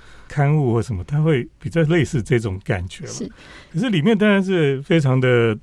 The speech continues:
Speaker 1: 多彩多姿哈，然后非常的好看的一本杂志了哈。这的确是一个我们在台湾现在是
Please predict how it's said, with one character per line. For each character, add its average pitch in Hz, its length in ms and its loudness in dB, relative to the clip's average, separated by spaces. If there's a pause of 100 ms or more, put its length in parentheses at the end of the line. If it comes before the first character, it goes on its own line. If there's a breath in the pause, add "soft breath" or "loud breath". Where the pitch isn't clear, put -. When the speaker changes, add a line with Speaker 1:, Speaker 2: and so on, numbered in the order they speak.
(120)
Speaker 1:
多 147 120 2
彩 113 260 -2
多 113 220 0
姿 110 240 -4
哈， 98 220 -4
然 101 160 -8
后 101 260 -2 (440 soft breath)
非 135 120 2
常 120 160 0
的 113 80 0
好 95 220 -4
看 120 260 -2
的 101 160 -2
一 113 80 0
本 95 240 0 (140)
杂 92 240 -2
志 110 220 0
了 85 120 -2
哈。 85 220 -8 (420 soft breath)
这 233 140 0
的 143 160 -2
确 165 140 -2
是 151 120 -2
一 139 80 0
个 120 240 0
我 170 160 -6
们 120 160 0
在 160 140 0
台 107 220 -4
湾 120 120 0
现 127 180 -2
在 117 140 0
是 110 140 -4